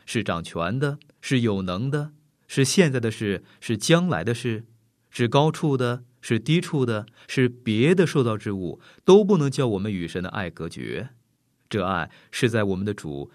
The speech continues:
基督耶稣里的。”好，我们看阿摩斯书的一章第一节，经文说：“当犹大王乌西雅、以色列王约阿施的儿子耶罗波安在位的时候，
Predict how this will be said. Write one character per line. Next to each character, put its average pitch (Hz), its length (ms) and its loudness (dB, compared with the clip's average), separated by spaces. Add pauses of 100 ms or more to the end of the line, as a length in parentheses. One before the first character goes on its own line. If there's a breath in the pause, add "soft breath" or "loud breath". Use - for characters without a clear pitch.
(200 soft breath)
基 107 220 -4
督 98 160 -2
耶 90 180 -4
稣 80 220 -12
里 69 220 -12
的。” 73 260 -18 (1500)
好， - 220 -10
我 90 100 -8
们 98 80 -8
看 98 140 -6
阿 101 100 0
摩 101 160 -2
斯 101 160 -6
书 95 200 -8
的 85 180 -6 (260 soft breath)
一 113 140 0
章 120 320 0 (140)
第 101 140 -4
一 120 80 -4
节， 80 440 -8 (960)
经 120 160 0
文 123 100 0
说 131 320 -2 (360 loud breath)
：“当 135 180 4
犹 143 180 4
大 196 160 2
王 127 160 2
乌 151 160 -2
西 165 220 -4
雅、 78 520 -4 (240)
以 117 140 4
色 127 160 2
列 170 120 4
王 104 200 0
约 135 160 0
阿 147 120 2
施 196 200 2
的 160 100 0
儿 87 180 -4
子 85 260 -6 (220 soft breath)
耶 143 120 4
罗 117 160 2
波 143 220 0
安 165 240 2
在 156 160 0
位 113 160 0
的 90 80 -6
时 82 160 -10
候， 78 300 -8